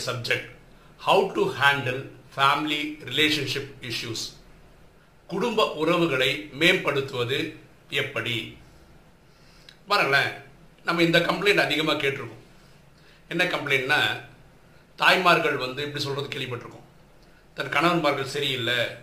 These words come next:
அவரு இப்படி பண்றாரு, அப்படி பண்றாரு, குறைகளை சொல்றது கேட்டிருக்கோம். கணவன்மார்கள் தனது மனைவியை பத்தி ஃப்ரெண்ட்ஸ் கிட்டயும் அடுத்தவங்க கிட்டயும், "என் மனைவி சரியில்லை, அவர் நடத்தை சரியில்லை, அவ இப்படி இருக்கா, இப்படி திட்டுறா, எப்ப பார்த்தாலும் அது க-, கஷ்டப்படுத்துறா",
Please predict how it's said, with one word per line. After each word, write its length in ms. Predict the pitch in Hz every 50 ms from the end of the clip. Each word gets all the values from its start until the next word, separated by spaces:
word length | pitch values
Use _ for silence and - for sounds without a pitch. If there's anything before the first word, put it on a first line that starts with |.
| - - -
அவரு 440 | 123 127 135 135 131 127 127 127 -
இப்படி 240 | 135 135 147 156 151
பண்றாரு, 460 | 143 127 127 131 131 127 120 127 120
அப்படி 240 | 120 117 - - 147
பண்றாரு, 400 | - 127 120 113 123 131 135 135
குறைகளை 340 | 147 139 143 147 147 135
சொல்றது 340 | 139 127 123 135 165 170 180
கேட்டிருக்கோம். 360 | 143 - - - - - - - - - - - - - - _ _ - - - - - - - - _ _ _ _ _ - -
கணவன்மார்கள் 800 | 175 185 220 240 240 226 202 175 160 147 156 160 160 170 160 -
தனது 280 | - 160 175 175 165
மனைவியை 420 | 165 147 139 151 170 170 175 165 -
பத்தி 580 | - 135 127 123 147 151 160 165 - - - - -
ஃப்ரெண்ட்ஸ் 320 | 160 160 156 156 - -
கிட்டயும் 380 | 143 131 - 135 135 135 139 127 131
அடுத்தவங்க 320 | 131 135 160 151 143 135
கிட்டயும், 220 | 135 127 131 139 131
"என் 80 | 127
மனைவி 280 | 127 127 139 139 143 131
சரியில்லை, 420 | - 127 127 127 123 120 123 123
அவர் 180 | 123 123 123 123
நடத்தை 320 | 127 127 135 135 143 139
சரியில்லை, 340 | 135 135 135 131 127 131 131
அவ 100 | 127 127
இப்படி 240 | 127 123 - 143 139
இருக்கா, 280 | 127 127 127 127 127
இப்படி 280 | 127 123 127 135 143 143
திட்டுறா, 380 | - - - - 135 127 127 127
எப்ப 160 | 120 - 139
பார்த்தாலும் 340 | 135 131 127 127 131 135 127
அது 120 | 127 135
க-, 320 | 135 - 135 135 - 139
கஷ்டப்படுத்துறா", 540 | 127 127 143 135 131 123 127 127 127 127 131